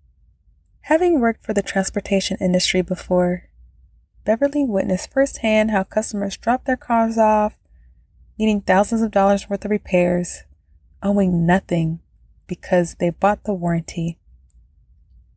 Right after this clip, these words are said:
Though she didn't believe the car would ever give her trouble, she sure was glad she didn't have to come up with five grand.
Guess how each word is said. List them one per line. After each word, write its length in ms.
Though 120
she 180
didn't 340
believe 320
the 120
car 260
would 140
ever 320
give 240
her 100
trouble, 640
she 200
sure 260
was 180
glad 280
she 120
didn't 200
have 160
to 60
come 180
up 100
with 180
five 220
grand. 400